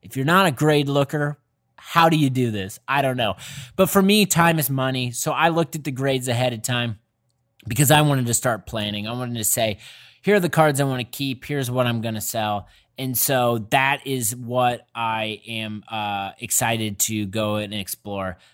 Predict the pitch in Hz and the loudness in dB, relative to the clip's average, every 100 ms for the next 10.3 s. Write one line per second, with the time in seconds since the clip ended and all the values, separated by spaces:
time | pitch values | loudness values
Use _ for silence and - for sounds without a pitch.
0 | _ 190 247 233 170 220 254 139 107 107 | _ 0 0 0 -2 -2 -2 -4 -4 -6
1 | - _ 156 - 202 208 165 - 147 160 | -12 _ -8 -6 -2 -2 -2 -4 -8 -8
2 | 120 131 147 135 131 127 151 - 151 165 | -6 -4 -4 -4 -6 -6 -6 -6 -4 -2
3 | 131 120 123 143 123 143 160 135 120 123 | 0 -2 -2 -6 -6 -2 -2 -4 -6 -6
4 | 120 117 101 _ _ _ _ 123 127 117 | -6 -6 -10 _ _ _ _ -4 -2 -2
5 | 110 95 - _ _ _ _ _ _ _ | -4 -6 -12 _ _ _ _ _ _ _
6 | _ - 139 170 - 277 226 170 226 127 | _ -6 -2 -2 0 -2 4 4 4 2
7 | 90 _ _ - - 185 247 247 - 151 | -4 _ _ -6 0 0 0 -4 2 4
8 | 147 160 180 190 - _ _ _ - - | 6 4 0 -4 -12 _ _ _ -20 -20
9 | _ _ _ _ _ - - - 147 143 | _ _ _ _ _ -18 -4 0 2 2
10 | 180 175 - | 0 -2 -6